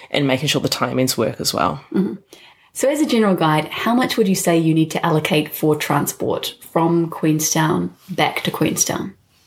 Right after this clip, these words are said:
Speaker 1: So Queenstown to Te Anau Downs, I think, was around ninety dollars for a, a shuttle.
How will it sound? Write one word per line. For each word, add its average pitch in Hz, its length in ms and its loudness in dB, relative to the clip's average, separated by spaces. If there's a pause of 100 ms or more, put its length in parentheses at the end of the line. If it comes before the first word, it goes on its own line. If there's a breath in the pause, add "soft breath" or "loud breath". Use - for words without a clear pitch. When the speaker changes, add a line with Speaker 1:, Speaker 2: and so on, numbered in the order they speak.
(1000 loud breath)
Speaker 1:
So 202 540 2 (220)
Queenstown 277 500 0
to - 80 -4
Te 220 120 -4
Anau 190 220 0
Downs, 160 340 0
I 151 40 0
think, 165 200 -2
was 165 120 -2
around 156 260 0
ninety 147 260 -2
dollars 139 400 -2
for 135 320 0
a, 139 160 -6 (120)
a - 40 -6
shuttle. - 540 -2